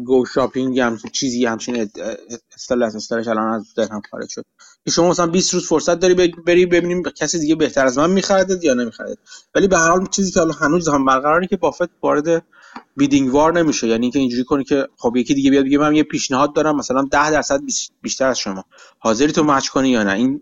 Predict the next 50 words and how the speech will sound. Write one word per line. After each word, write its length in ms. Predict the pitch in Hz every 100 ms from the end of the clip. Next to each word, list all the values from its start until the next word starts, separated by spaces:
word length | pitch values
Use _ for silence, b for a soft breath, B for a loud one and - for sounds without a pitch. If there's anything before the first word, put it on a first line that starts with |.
| -
کارا 240 | 135 127
رو 80 | 147
می‌کنن 240 | 160 156
که 100 | 151
قیمتشو 420 | 147 127 135 139 151
می‌برن 240 | 143 139
بالاتر. 380 | 127 113 - 156 b b b
بافت 160 | - 143
اصولاً 300 | 180 175 180
وارد 220 | 175 160
این 100 | 175
کار 180 | 156 160
نمیده، 220 | 135 123 123
نمیشه. 460 | 147 160 147 127 127
فرصت 400 | 165 156 180 202
هم 80 |
قبلاً 260 | 190 160 170
نمیداد، 360 | 190 190 185 185
ولی 120 | 180
حالا 220 | 170 170
فرصت 360 | - 156 160 170
داده 300 | 160 131 143
بودش. 340 | 113 117 - b b b b _ _ -
بعد 200 | 165 185
اینا 120 | 196
رفتن 300 | 185 190 196
سراغ 320 | - 175 175
یه 160 | 190 190
بانک 440 | 170 175 185 -
چیز، 400 | 156 - 170 196
گفتن 240 | - 143 180
که 100 | 190
ما 120 | 196
باید 220 | 190 180 175 - -
همین 340 | 147 165 160 -
یه 120 | 160
چیز 140 | 185
شبیه 380 | 170 156 143 175
این 140 | 170 156
فرنس 400 | 160 135 127 123
اپینین 420 | 131 131 135 151
رو 60 |
به 80 | 147
دست 300 | 135 131 127 -
بگیریم 420 | 131 127 110 120 135
از 280 | 110 104 -
گلدمن 340 | 113 113 107 101
ساکس 300 | - 117 -
فکر 100 | - -
می‌کنم، 320 | _ - _